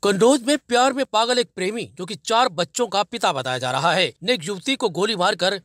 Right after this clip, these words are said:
खुद को गोली से उड़ा दिया। एक तरफा प्यार में हुए इस सनसनीखेज मामले में प्रेमी की मौत हो गई। युवती को गंभीर हालत में मेडिकल कॉलेज में भर्ती करा दिया गया, जहां से उसे गंभीर हालत में कानपुर रेफर कर दिया गया है। ग्रामीण ऑनर किलिंग की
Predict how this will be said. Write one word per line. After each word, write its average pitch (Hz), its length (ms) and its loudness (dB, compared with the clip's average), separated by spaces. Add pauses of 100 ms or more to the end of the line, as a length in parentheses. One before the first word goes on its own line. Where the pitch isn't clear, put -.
(160)
खुद 269 260 2
को 208 160 0
गोली 202 300 2
से - 120 -2
उड़ा 131 200 0
दिया। 156 280 -2 (120)
एक 160 160 -6
तरफा 214 240 -4
प्यार 190 460 -2 (120)
में 170 100 -4
हुए 214 220 -2
इस - 180 -6 (100)
सनसनीखेज 214 600 -4
मामले 156 360 -2
में 135 140 -10 (500)
प्रेमी 220 300 0
की - 160 -12 (200)
मौत 202 280 -2
हो 123 100 -10
गई। 151 240 -2 (220)
युवती 175 260 -6
को 208 120 -6
गंभीर 147 320 -4
हालत 170 340 -6
में 127 120 -14 (300)
मेडिकल 208 400 -2
कॉलेज 185 320 -6
में 151 100 -6
भर्ती 139 300 -8
करा 120 220 -6
दिया 127 180 -4
गया, 143 260 -2 (300)
जहां 180 200 0
से 156 200 -4 (260)
उसे 220 200 -4
गंभीर 156 320 -4
हालत 147 340 -4
में 117 140 -12 (240)
कानपुर 214 380 -2
रेफर 180 240 -4
कर 127 140 -12
दिया 127 180 -6
गया 127 180 -4
है। 151 180 -2 (460)
ग्रामीण 226 340 0
ऑनर 247 180 -2
किलिंग 233 260 -6
की 226 340 -8